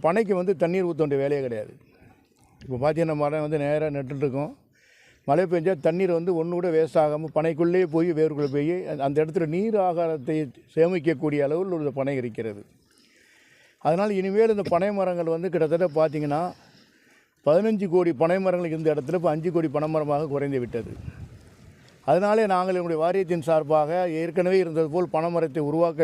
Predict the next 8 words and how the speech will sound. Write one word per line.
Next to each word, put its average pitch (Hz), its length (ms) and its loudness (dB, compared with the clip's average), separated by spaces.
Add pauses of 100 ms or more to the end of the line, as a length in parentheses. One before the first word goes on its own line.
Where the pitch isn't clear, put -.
வேண்டும் 160 240 0
என்பதற்காக 151 680 0
பனை 156 200 0 (140)
கண-, 151 260 -2 (360)
விதைகளை 156 420 2
நட்டு 147 240 0
வருகின்ற 143 360 -2
சூழ்நிலையில் 147 640 0